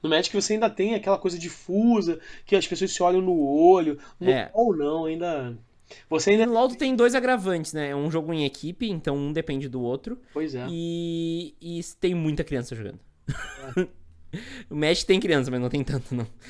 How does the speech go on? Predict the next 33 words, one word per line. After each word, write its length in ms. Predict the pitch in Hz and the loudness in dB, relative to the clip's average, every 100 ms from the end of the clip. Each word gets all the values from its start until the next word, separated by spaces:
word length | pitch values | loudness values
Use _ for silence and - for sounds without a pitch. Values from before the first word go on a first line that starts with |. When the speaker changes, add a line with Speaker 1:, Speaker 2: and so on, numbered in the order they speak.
| - - | -18 -4
Speaker 1:
É. 600 | - - 262 - - - - | 4 6 6 6 0 -4 -10
Speaker 2:
<laughs> 20 | - - - - - - - | -12 -12 -18 -18 -20 -20 -20
Ah, 560 | - 160 165 165 165 147 - - | -6 -2 2 2 2 0 -14 -8
a 60 | 175 | -4
gente 140 | 226 | -4
falou, 280 | - 226 254 | 0 2 4
inclusive 440 | 208 185 185 196 | 2 -4 -4 -6
falando 200 | 226 226 | -2 -2
de 80 | 240 | 0
lol, 300 | 196 156 208 | 2 4 2
né? 180 | 220 160 | 0 -2
O 40 | |
lol 200 | 151 147 | 0 0
é 40 | 214 | 0
um 60 | |
jogo 180 | 240 233 | -2 -2
mainstream. 520 | 240 254 294 226 170 147 - _ - - | -2 -4 -4 -6 -6 -8 -14 _ -20 -20
A 120 | - 160 | -6 -6
gente 100 | 196 | 0
falou 260 | 220 233 - | 0 0 -2
no 140 | 190 202 | -6 -2
próximo 320 | 185 165 160 | 0 0 -2
episódio 380 | 151 147 180 160 | -4 -2 -2 -4
ali, 160 | 147 | -6
na, 220 | 165 135 123 | -6 -4 -4
na 100 | 127 | -4
lista, 360 | 127 185 151 | -4 -6 -8
se 200 | 147 - | -12 -6
o 60 | 220 | -4
Magic 360 | 208 202 190 - | 0 -2 -2 -4
poderia 340 | 214 196 208 | -4 2 0
ser 160 | 208 190 | 0 -4
mainstream. 500 | 202 226 - 139 | -4 -8 -6 -6